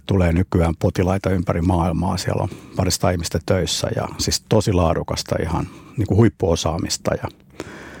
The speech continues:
ja totta kai niinku vientituloja. Ja tää Timo Joensuu, joka oli se mun hoitava lääkäri jossain tilaisuudessa, sit sanoi, että tällä Dokrateksella, joka on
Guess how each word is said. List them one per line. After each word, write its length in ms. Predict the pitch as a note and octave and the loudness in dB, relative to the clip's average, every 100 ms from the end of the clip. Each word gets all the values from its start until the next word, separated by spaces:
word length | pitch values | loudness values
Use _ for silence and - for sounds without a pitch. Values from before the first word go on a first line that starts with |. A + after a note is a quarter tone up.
| - - - | -20 -20 -20
ja 60 | - | -12
totta 200 | - - | -4 -2
kai 160 | - F2 | -2 -2
niinku 200 | F#2 E2+ | -2 0
vientituloja. 760 | F#2 E2+ F#2 - F#2+ F2+ G2+ | 2 0 -2 -4 -2 0 0
Ja 140 | G2+ F#2+ | -2 0
tää 160 | A2+ | 0
Timo 220 | G2 B2+ | 4 6
Joensuu, 480 | A#2 A#2+ G#2+ E2+ F2+ | 8 6 4 0 -4
joka 220 | F2+ - | -4 -2
oli 160 | F2+ F2+ | -2 -2
se 100 | - | -2
mun 160 | F#2 F#2+ | -2 0
hoitava 400 | F2+ D#2+ E2 E2+ | -2 -2 -2 0
lääkäri 420 | F2 E2+ F2+ F2 - - - - - - - - - - - - | -2 -4 -6 -6 -10 -20 -20 -20 -20 -20 -20 -20 -20 -20 -20 -8
jossain 320 | F#2 - E2 | -6 0 0
tilaisuudessa, 540 | - F#2 F2 - - - | 2 0 0 -2 -4 -6
sit 100 | - | -2
sanoi, 300 | - F2+ F2 | -2 0 -2
että 80 | |
tällä 200 | - F2 | 0 2
Dokrateksella, 720 | F2 F2+ E2 - - - F#2+ - | 2 0 0 -4 -6 -4 -2 -2
joka 280 | - - E2+ | -4 0 2
on 200 | E2 | 2